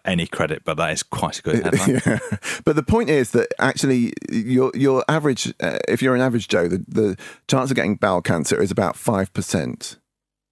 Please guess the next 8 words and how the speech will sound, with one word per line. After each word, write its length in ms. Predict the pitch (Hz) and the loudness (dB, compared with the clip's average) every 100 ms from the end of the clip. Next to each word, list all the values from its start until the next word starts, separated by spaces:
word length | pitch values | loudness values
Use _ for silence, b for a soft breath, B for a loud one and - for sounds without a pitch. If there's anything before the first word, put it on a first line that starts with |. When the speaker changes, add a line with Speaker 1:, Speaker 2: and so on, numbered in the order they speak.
| - | -8
Speaker 2:
Okay. 380 | - - 58 - - b | -4 -2 -4 -6 -12 b
Speaker 1:
Yeah. 240 | 85 78 _ | -4 -4 _
Speaker 2:
So 200 | - 127 | -2 0
increasing 600 | 113 143 127 156 170 170 127 | 2 2 2 0 2 2 2
that 140 | 92 | 2
by 120 | 113 | 0
twenty 360 | - 120 113 117 | 2 0 2 0
percent 540 | 107 - 92 76 78 | 0 0 0 0 -4